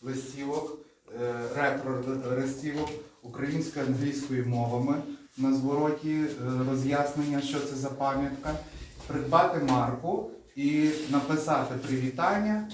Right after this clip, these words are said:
і відправити прямо із замку, кому захочете, в межах України. Вартість марки на замку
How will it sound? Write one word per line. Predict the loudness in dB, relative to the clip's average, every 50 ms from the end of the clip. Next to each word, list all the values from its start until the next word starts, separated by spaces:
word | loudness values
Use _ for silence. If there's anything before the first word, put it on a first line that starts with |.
| -8 -4
і | -2 0
відправити | 2 2 0 0 0 4 4 4 4 4 0 -2 -2 -4
прямо | -6 -6 -2 0 2 4 4 4 4 2 2 0 -2 -4 0
із | 0 0 2 0 -4 -6 -8 -12 -10 -6 0
замку, | 4 6 6 6 4 2 -2 -4 -2 -2 -2 -2 -4 -8 -10 -12 -14 -20 -20 -20 -20 -20 _ _ _ _ _ _ _ -20 -20 _ -20 -18 -10
кому | -4 -2 0 0 2 2 2 0 -2 -6 -4
захочете, | -4 -4 -2 -2 -2 -4 -4 -6 -8 -12 -14 -10 -2
в | 2
межах | 2 4 4 2 0 -2 -4
України. | -4 -6 -6 -4 -6 -6 -4 -6 -8 -10 -10 -14 -16 -18 -20 -16 -6 2
Вартість | 4 4 4 4 2 -2 -6 -6 -2
марки | 2 4 4 6 4 4 0 -2 -2 -2 -2 -2 -2
на | 0 2 2
замку | 4 4 4 4 4 2 2 0